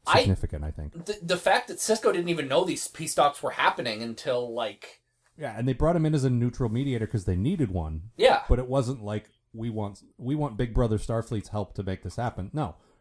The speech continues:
Speaker 2: Bajor negotiated with a huge galactic power on their own,
Speaker 1: Mm-hmm.
Speaker 2: which is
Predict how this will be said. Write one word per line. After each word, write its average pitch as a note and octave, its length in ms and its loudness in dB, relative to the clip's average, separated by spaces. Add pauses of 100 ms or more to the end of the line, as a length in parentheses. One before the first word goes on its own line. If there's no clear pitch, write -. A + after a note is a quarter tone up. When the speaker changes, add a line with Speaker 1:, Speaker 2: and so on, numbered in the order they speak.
(260)
Speaker 2:
Bajor B2 420 -2 (140)
negotiated A2 600 0
with G#2+ 120 -2
a G2 40 0
huge A2 360 -4
galactic G2 400 -6
power G#2 320 0
on G#2 180 2
their A2+ 160 2
own, - 180 -8 (240)
Speaker 1:
Mm-hmm. D#3+ 240 -6 (200)
Speaker 2:
which - 200 -4
is A#2+ 180 -8